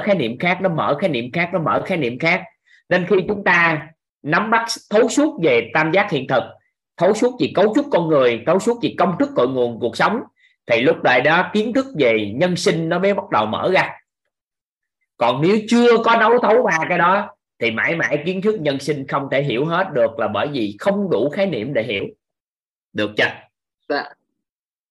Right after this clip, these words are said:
Speaker 2: Vâng, em biết ơn thầy rất là nhiều ạ.
Speaker 1: Nên là đừng có ham, đừng có ham chi tiết cái gì trước. Được không?
Speaker 2: Dạ.
Speaker 1: À,
Speaker 2: Vâng.
Speaker 1: vậy thôi đó.
Speaker 2: Em biết ơn thầy đã giải đáp rất là chi tiết, dễ hiểu để em nắm rõ luôn.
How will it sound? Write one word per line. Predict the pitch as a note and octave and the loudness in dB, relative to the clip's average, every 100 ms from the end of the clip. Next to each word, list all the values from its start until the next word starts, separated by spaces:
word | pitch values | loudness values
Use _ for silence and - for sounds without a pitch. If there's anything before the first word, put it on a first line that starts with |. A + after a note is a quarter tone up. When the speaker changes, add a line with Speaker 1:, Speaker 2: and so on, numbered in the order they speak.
| - | -8
Speaker 2:
Vâng, | C#3+ C#3+ | -6 -2
em | D#3+ | -2
biết | F3 F#3 | 0 0
ơn | E3 | -2
thầy | D#3 C#3 | -4 -4
rất | F3 | -2
là | F#3+ | -2
nhiều | E3+ C#3 B2+ | -2 -2 -4
ạ. | B2 | -2
Speaker 1:
Nên | D#3 | 0
là | D3 | 0
đừng | C3+ C3+ B2 | 0 -2 0
có | E3 | -2
ham, | F3 E3 E3 C#3+ G2+ _ - | 0 0 0 -2 -10 _ -6
đừng | A#2 A#2 | -4 -2
có | F3 | -2
ham | D#3 D#3 D3+ C#3+ C3 | 0 0 -2 -4 -6
chi | F3+ F3 F3+ | -2 -2 0
tiết | A#3 A3+ | -2 0
cái | G3 | 0
gì | D#3 A2+ G#2 | 0 -2 0
trước. | F#3 B3 - _ _ _ _ _ _ _ _ - | 0 0 -4 _ _ _ _ _ _ _ _ -6
Được | G#2 | -4
không? | A2+ A2 F#2 - _ _ - | -2 -4 -6 -18 _ _ -6
Speaker 2:
Dạ. | C#3 - - _ _ _ _ _ _ _ _ - | -4 -4 -10 _ _ _ _ _ _ _ _ -10
Speaker 1:
À, | F2+ | -6
Speaker 2:
Vâng. | C3+ - | -6 -8
Speaker 1:
vậy | - - | -18 -12
thôi | G2 F#2+ | -8 -6
đó. | G#2 - _ _ _ - | -8 -10 _ _ _ -6
Speaker 2:
Em | D#3+ | -2
biết | F#3 F#3+ | 0 0
ơn | E3 | -2
thầy | D#3 C#3+ | -2 -2
đã | C3+ | -2
giải | D#3+ C3 | -4 -4
đáp | E3+ F#3+ | -4 -4
rất | A3 | -6
là | G3+ D3+ C3 C3 _ _ _ | -6 -8 -10 -14 _ _ _
chi | - F3 | -10 -4
tiết, | G#3 G#3+ D#3+ | -4 -4 -10
dễ | E3 G3 | -8 -4
hiểu | G#3+ B2+ | -4 -4
để | B2 | -6
em | D3 | -6
nắm | D3 D3+ | -8 -8
rõ | F3+ F#3+ | -6 -6
luôn. | F#3 F#3+ F3 | -6 -8 -12